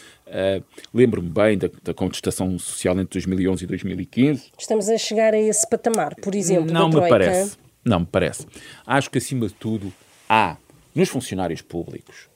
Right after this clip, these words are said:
Speaker 1: uma clara percepção de carreiras que foram descongeladas em dois mil e dezoito pelo governo P S, que tem permitido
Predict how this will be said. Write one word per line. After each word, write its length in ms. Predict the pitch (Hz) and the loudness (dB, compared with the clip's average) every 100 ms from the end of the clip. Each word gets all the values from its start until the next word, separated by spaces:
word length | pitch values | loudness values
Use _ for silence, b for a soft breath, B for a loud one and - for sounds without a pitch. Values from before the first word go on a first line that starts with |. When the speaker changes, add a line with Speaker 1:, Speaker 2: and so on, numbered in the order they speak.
| - | -10
Speaker 1:
uma 200 | 95 92 | -4 -4
clara 460 | - 107 107 98 | -2 0 2 2
percepção 800 | 95 - - 92 - - 87 80 87 B B B B | -2 -8 -6 -6 -6 -8 -8 -8 -14 B B B B
de 400 | 90 80 104 98 - | -16 -4 0 0 0
carreiras 500 | 110 - 104 82 - | -2 0 0 0 -6
que 80 | - | -8
foram 200 | 95 90 | -6 -6
descongeladas 680 | - 92 82 95 90 87 | -8 -8 -4 -2 -2 -4
em 80 | 92 | -4
dois 160 | 90 90 | -6 -6
mil 180 | 90 90 | -6 -6
e 60 | |
dezoito 340 | 82 107 107 - | -4 -2 -2 -4
pelo 180 | 95 | -6
governo 280 | 85 101 92 | -4 -4 -4
P 200 | - 85 | -6 -8
S, 360 | 71 - - - B B B B - - | -8 -12 -18 -20 B B B B -18 -2
que 200 | 98 92 | -2 0
tem 280 | - 104 | -2 -4
permitido 880 | 92 98 95 95 - 113 113 117 | -6 -8 -6 -8 -4 -2 -2 -4